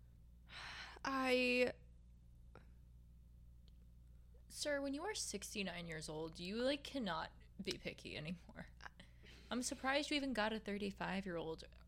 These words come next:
Speaker 2: or so you say.
Speaker 1: I, I am genuinely speechless. I, <laughs>
Speaker 2: Someone
Speaker 1: if you
Speaker 2: get their,
Speaker 1: couldn't tell.
Speaker 2: someone get their grandpa or
Speaker 1: Please.
Speaker 2: father.
Speaker 1: Please. And then he,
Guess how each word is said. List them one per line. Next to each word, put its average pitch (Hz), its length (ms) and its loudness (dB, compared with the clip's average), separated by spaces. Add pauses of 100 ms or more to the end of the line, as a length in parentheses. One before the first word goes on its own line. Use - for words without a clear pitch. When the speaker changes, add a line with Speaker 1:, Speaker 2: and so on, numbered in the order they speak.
(140)
Speaker 2:
or 185 40 -8
so - 180 -2
you 175 180 -4
say. 175 400 -4 (3250)
Speaker 1:
I, - 60 0 (800)
I 330 360 12
am 262 160 6
genuinely 196 520 2
speechless. - 640 0
I, 220 400 12
<laughs> - 100 -4
Speaker 2:
Someone 277 200 2
Speaker 1:
if 285 80 6
you 294 60 12
Speaker 2:
get - 80 2
their, 320 120 12
Speaker 1:
couldn't 214 280 6
tell. 277 220 12
Speaker 2:
someone 330 200 8
get 226 180 2
their 180 120 2
grandpa 170 640 0 (100)
or - 80 10
Speaker 1:
Please. 359 600 12
Speaker 2:
father. 175 280 4 (1500)
Speaker 1:
Please. 233 580 8
And 247 120 10
then 285 160 12
he, 269 280 10